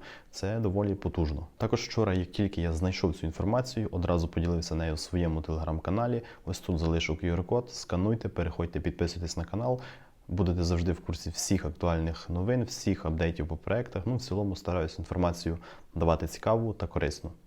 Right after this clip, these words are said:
Також по багатьох каналах одразу почала поширюватись інформація про цей бот. Ну, почали канали дуже активно, активно його шилити. І також є така інформація, що в майбутньому будуть партнерства з Notcoin і з Bloom. Ну, наразі це все просто вода, по суті, це ніяк офіційно не підтверджено.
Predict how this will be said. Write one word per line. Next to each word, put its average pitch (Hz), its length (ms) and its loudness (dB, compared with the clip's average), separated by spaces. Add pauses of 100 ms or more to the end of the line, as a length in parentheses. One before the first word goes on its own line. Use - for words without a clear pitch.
Також 117 380 2
по - 160 2
багатьох 92 420 4
каналах 120 580 2
одразу 85 680 4
почала 82 500 0
поширюватись 82 640 0
інформація 101 640 2
про 127 180 -6
цей 131 180 0
бот. 110 340 2
Ну, 95 100 0
почали 87 360 2
канали 85 340 2
дуже 82 280 2
активно, 80 560 0
активно 80 400 -2
його 78 180 -2
шилити. 127 500 0 (340)
І 110 320 2
також 92 300 -2
є 95 60 4
така 87 220 -4
інформація, 92 580 0
що - 240 -4
в 82 340 -2
майбутньому 110 480 0
будуть 87 280 0
партнерства 85 560 -2
з 82 140 0
Notcoin 120 600 0 (340)
і 110 100 0
з 95 80 0
Bloom. 85 340 2
Ну, 123 120 2
наразі 101 300 2
це - 120 -10
все - 140 -4
просто 87 380 0
вода, 90 280 0
по 127 140 -10
суті, - 260 -4
це 87 200 -4
ніяк 90 460 2
офіційно 87 400 -2
не 85 100 0
підтверджено. 120 640 0